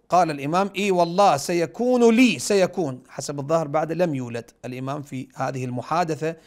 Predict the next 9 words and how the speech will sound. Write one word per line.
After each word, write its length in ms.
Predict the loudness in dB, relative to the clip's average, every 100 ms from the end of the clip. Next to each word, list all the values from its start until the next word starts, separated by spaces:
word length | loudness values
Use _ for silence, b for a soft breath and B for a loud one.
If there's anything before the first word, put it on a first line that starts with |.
| b b
بينه 360 | -2 0 0 -2
وبين 400 | -2 -2 -2 -4
عيسى، 580 | -2 -4 -2 2 2 0 -10 -6
ها، 220 | -4 -6 b b b
حسب 280 | -8 -6 -2
الظاهر 200 | 0 0
لم 160 | 0 -2
يولد 260 | -4 -6
الإمام. 340 | -8 -10 -10